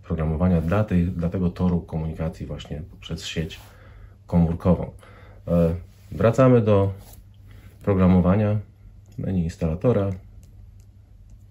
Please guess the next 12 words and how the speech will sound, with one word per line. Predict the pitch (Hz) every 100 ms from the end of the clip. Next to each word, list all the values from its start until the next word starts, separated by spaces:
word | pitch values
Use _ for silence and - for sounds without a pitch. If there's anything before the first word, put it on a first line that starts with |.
| - - - - - - - -
i | 143 110
teraz | 95 90 -
tylko | 87 82 85 90 - -
pokażę | - - 78 80
Wam | 71 73 - - - - -
osiem | - - 85 78
pięć | - 71
jeden, | - - -
wchodzimy | 85 87 85
w |
menu | 80 80
komunikatora | - 73 76 82 120 117 107